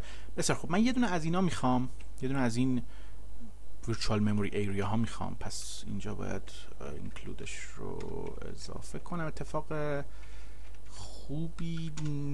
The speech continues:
نیست که تو یکی از، چرا اینجا فوروارد اسلش استفاده نمی‌کنه؟ ویژوال استودیو من به ورژن نهایی ویژوال استودیو دو هزار و پونزده آپگرید، آپدیت، آپگرید کردم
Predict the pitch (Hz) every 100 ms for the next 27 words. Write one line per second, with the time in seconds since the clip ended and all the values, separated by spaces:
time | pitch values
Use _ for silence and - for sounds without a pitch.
0 | 143 147 170 165 - - 123 - 123 131
1 | 135 127 120 110 - - - - - -
2 | - - - - - - - - - -
3 | - - - - - - 135 101 104 -
4 | 107 104 98 - - - - - - -
5 | - - - - - - - - - -
6 | - - - - - - 113 117 117 -
7 | 117 139 147 143 139 - - - - -
8 | 113 107 - - 110 110 110 123 123 107
9 | 110 120 110 104 110 110 107 104 110 104
10 | 139 139 - 104 - - - - 107 101
11 | - - - - 101 - 107 104 104